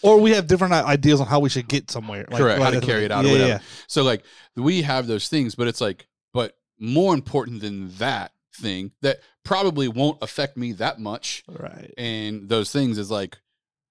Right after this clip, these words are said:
Speaker 2: we are aligned far more than we're separated.
Speaker 1: Oh, yeah.
Speaker 2: And we have a mission that together we're accomplishing, and we've been friends for,
Speaker 1: Yeah.
Speaker 2: you know, twenty-something years. But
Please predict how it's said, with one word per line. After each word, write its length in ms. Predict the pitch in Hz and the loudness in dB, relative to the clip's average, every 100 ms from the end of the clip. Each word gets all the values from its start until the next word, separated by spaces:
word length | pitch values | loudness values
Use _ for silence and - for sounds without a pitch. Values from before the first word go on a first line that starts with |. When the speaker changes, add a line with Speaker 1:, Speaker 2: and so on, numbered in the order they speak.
| _ _ | _ _
Speaker 2:
we 440 | 95 117 123 113 107 - | _ -4 -2 -4 -8 -6
are 240 | 104 101 95 | -2 -2 -2
aligned 760 | 98 104 120 110 95 92 82 _ _ | -4 -2 -2 -4 -6 -10 -14 _ _
far 540 | - - 165 160 143 | -16 -8 -2 0 0
more 240 | 127 110 | 0 -4
than 160 | 95 95 | -6 -10
we're 100 | 87 | -10
separated. 720 | - 120 - 90 85 82 80 _ | -8 -8 -8 -10 -8 -8 -10 _
Speaker 1:
Oh, 180 | 156 139 | 0 2
yeah. 260 | 127 117 104 | 2 -2 -4
Speaker 2:
And 120 | 107 | -4
we 100 | 113 | -2
have 160 | 117 117 | -2 -2
a 80 | 104 | -2
mission 540 | 113 - 107 98 90 _ _ | -4 -4 -6 -6 -10 _ _
that 140 | 104 | -10
together 400 | - 92 101 101 | -8 -6 -4 -2
we're 180 | 98 92 | -4 -4
accomplishing, 720 | 80 104 104 90 - 90 92 | -6 -8 -8 -10 -12 -12 -12
and 220 | - 151 131 | -4 -2 -2
we've 140 | 98 | -4
been 160 | 95 85 | -8 -10
friends 280 | 92 82 78 | -12 -12 -12
for, 300 | - 76 73 - - - _ - | -14 -16 -18 -20 -20 -20 _ 0
Speaker 1:
Yeah. 200 | 262 170 | 2 2
Speaker 2:
you 40 | |
know, 40 | 87 | 0
twenty-something 580 | - 90 82 - 80 | -8 -10 -10 -12 -14
years. 240 | 87 82 139 | -12 -12 -8
But 260 | 98 95 | -6 -6